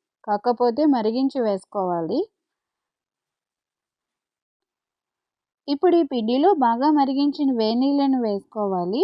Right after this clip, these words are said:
వేడి నీళ్ళు కొంచెం కొంచెంగా వేసుకుంటూ కలుపుకుంటూ ఉండాలి. ఇలా వేడి నీళ్ళు వేయడం వల్ల పిండి తొందరగా సాఫ్ట్ అయిపోతుంది, అలాగే ఆరిపోకుండా కూడా ఉంటుంది. నేను ఇందులో ఎక్స్ట్రా టేస్ట్ కోసం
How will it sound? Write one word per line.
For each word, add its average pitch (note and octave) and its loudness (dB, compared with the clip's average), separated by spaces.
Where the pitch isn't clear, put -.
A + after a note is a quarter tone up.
వేడి A#3 -2
నీళ్ళు C#4 0
కొంచెం A3+ -6
కొంచెంగా B3 -4
వేసుకుంటూ G#3+ -8
కలుపుకుంటూ A3+ -8
ఉండాలి. F#3 -6
ఇలా C#4 4
వేడి A#3+ 0
నీళ్ళు D4+ 2
వేయడం A#3 0
వల్ల G#3 0
పిండి A3+ -4
తొందరగా B3 -2
సాఫ్ట్ A3 -6
అయిపోతుంది, A3 -4
అలాగే A3 0
ఆరిపోకుండా A#3 -2
కూడా A3 -2
ఉంటుంది. F#3 -6
నేను C#4+ 6
ఇందులో C#4 4
ఎక్స్ట్రా B3+ 0
టేస్ట్ B3 -2
కోసం B3+ -4